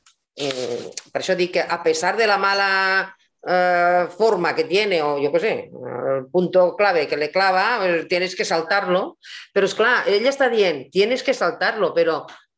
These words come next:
és que entonces, si encuentras al maestro, lo reconoces como maestro, lo que tienes que hacer es, mm, como piensas que él siempre querrá tu bien,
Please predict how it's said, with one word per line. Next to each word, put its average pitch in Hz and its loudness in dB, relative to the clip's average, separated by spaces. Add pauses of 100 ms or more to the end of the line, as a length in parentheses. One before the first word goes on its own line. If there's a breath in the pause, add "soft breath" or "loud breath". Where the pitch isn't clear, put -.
és 180 -2
que 208 0
entonces, 233 2
si 233 -2
encuentras 226 0
al 214 0
maestro, 190 0
lo 156 2
reconoces 151 0
como 208 2
maestro, 208 0 (320 loud breath)
lo 170 4
que 170 4
tienes 175 2
que 208 0
hacer 196 2
es, 220 -2 (220)
mm, 151 -2
como 165 4
piensas 208 0
que 196 -2
él 190 -2
siempre 180 0
querrá 156 -2
tu 180 0
bien, 196 0